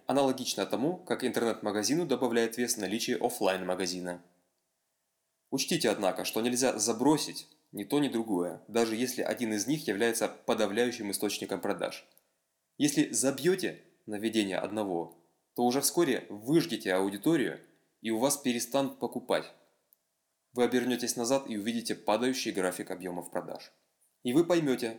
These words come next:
что падать он начал тогда, когда вы перестали следить за одной из сторон медали. Впрыски свежей аудитории из рекламы будут давать лишь временный эффект.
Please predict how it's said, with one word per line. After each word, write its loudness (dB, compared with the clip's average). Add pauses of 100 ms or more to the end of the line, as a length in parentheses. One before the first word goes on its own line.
(140)
что -2
падать 2
он 0
начал 0
тогда, 2
когда 0
вы 0
перестали -2
следить 0
за 2
одной 0
из 0
сторон -2
медали. -4 (1000)
Впрыски 0
свежей 4
аудитории 2
из -2
рекламы 0
будут -4
давать 0
лишь -6
временный -4
эффект. -10